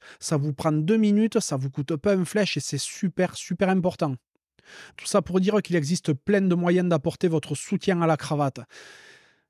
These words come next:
Vraiment, j'en profite pour remercier chaleureusement les quatre-vingt-douze premiers adhérents à l'association.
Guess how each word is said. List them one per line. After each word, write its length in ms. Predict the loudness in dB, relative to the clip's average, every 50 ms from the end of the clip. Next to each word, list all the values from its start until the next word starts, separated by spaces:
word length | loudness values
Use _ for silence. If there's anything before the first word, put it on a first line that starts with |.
| _ _ _ _ _ _ _ _ _ _ _ _ _ _ _ _ _ _ -2
Vraiment, 440 | 2 2 4 4 4 2 2 -2 -4 -10 _ _
j'en 200 | 0 2 2 2
profite 400 | 2 2 0 0 0 -2 0 0
pour 180 | -2 -2 0 -2
remercier 400 | 0 0 0 -2 -4 -2 -2 0
chaleureusement 800 | 0 0 0 2 2 2 2 2 2 0 2 2 0 2 2 2
les 140 | 2 0 -2
quatre-vingt-douze 880 | -2 -2 -2 -2 -2 -2 -4 0 0 2 2 2 2 2 2 2 0 0
premiers 380 | -2 -4 -2 0 0 0 2 2
adhérents 380 | 0 0 0 0 0 0 0
à 20 | 0
l'association. 800 | 0 -2 -2 -6 -8 -4 -4 -4 -4 -4 -4 -4 -4 -4 -6